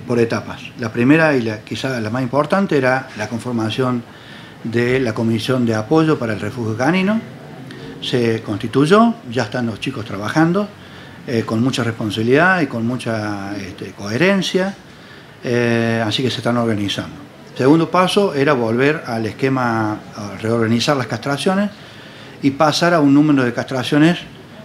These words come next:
mucho mayor del que teníamos antes. Este, para eso ana-, analizamos varias alternativas y hemos elegido una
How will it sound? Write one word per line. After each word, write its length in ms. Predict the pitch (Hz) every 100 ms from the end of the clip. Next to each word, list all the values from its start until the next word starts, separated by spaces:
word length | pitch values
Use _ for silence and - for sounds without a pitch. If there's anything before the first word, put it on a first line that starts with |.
| -
mucho 320 | 127 160 156
mayor 400 | 131 127 127 147
del 160 | 147 117
que 80 | 110
teníamos 440 | 107 113 120 131
antes. 380 | 196 180 180 208 - - - - - - -
Este, 1160 | 123 113 - 117 117 113 110 107 107 104 101 101 107 - - - - -
para 140 | 127
eso 160 | 131 135
ana-, 240 | 123 117
analizamos 560 | 113 117 113 143 139 120
varias 260 | 123 131 131
alternativas 640 | 135 165 170 196 220 226 - - - 139
y 80 |
hemos 160 | 143 156
elegido 420 | 143 131 156 160
una 360 | 180 196 214